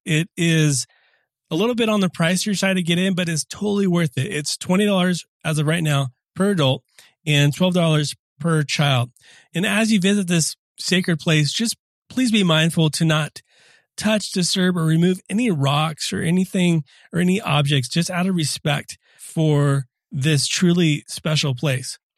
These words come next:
Waimea Valley is a magnificent botanical garden on Oahu's North Shore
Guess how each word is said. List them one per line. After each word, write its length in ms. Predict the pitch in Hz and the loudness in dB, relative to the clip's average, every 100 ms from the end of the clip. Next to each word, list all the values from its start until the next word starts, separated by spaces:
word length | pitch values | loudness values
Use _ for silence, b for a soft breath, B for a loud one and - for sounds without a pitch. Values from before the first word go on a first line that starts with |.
| _ | _
Waimea 480 | 165 196 220 208 202 | -4 -2 2 2 4
Valley 420 | 180 180 185 190 | 2 2 0 0
is 180 | 165 165 | 0 2
a 140 | 160 | 2
magnificent 920 | 151 156 165 175 196 190 - 170 165 - _ _ _ _ _ - | 2 0 2 0 0 -2 0 -2 -2 -14 _ _ _ _ _ 0
botanical 560 | 165 - 202 220 208 | 0 2 0 2 0
garden 380 | 160 147 143 143 | 0 2 2 0
on 260 | - 143 143 - | 0 0 0 0
Oahu's 640 | 160 156 160 160 147 - | 0 2 2 2 0 0
North 280 | 147 147 143 | 4 4 2
Shore 500 | - 139 131 131 | 0 2 2 2